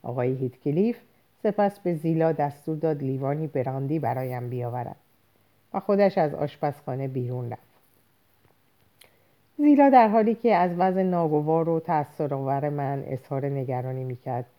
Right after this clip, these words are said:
و مرا دلداری می‌داد، لیوانی براندی برایم آورد که پس از نوشیدن آن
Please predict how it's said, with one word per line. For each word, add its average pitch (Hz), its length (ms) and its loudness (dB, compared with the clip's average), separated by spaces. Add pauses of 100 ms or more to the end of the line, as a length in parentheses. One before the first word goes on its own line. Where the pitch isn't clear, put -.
(380)
و 196 80 0
مرا 170 260 0
دلداری 147 500 -2
می‌داد، 127 400 -4 (480)
لیوانی 185 360 4
براندی 151 640 0
برایم 156 460 -2
آورد 139 380 -4
که 127 80 -8
پس 135 260 -10
از 135 200 -4
نوشیدن 127 500 -6
آن 127 280 -8